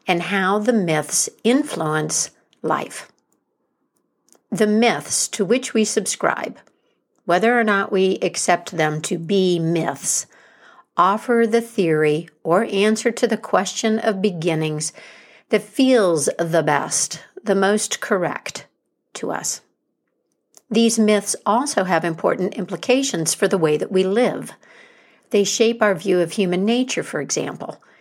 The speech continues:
and beliefs about the best way to live, about society,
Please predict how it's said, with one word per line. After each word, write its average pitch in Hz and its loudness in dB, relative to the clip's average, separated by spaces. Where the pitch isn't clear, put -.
and 202 0
beliefs 202 0
about 170 2
the 170 0
best 156 0
way 214 2
to 254 -4
live, - -6
about 151 0
society, - -2